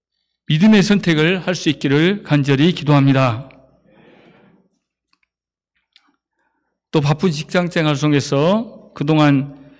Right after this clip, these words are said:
직장 일을 많이 바라보았는데 이제부터는 믿음의 주요 온전케 하시는 예수님을 바르-, 바라보는 자가, 어, 되어야 하겠습니다.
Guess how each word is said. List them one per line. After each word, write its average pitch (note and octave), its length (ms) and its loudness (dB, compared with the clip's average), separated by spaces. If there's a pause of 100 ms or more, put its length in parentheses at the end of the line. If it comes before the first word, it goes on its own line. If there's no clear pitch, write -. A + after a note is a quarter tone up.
(140)
직장 A3 400 0
일을 G3 180 2
많이 D3 360 -2
바라보았는데 C3+ 1040 0 (1200)
이제부터는 D#3 880 0 (600)
믿음의 F3 420 4
주요 D#3 460 2 (680)
온전케 E3+ 480 4
하시는 D3+ 380 0
예수님을 G#3 1200 2
바르-, D#3+ 360 0
바라보는 D#3+ 420 2
자가, D#3 640 0
어, D3+ 120 -4
되어야 D3 420 2
하겠습니다. D3+ 760 0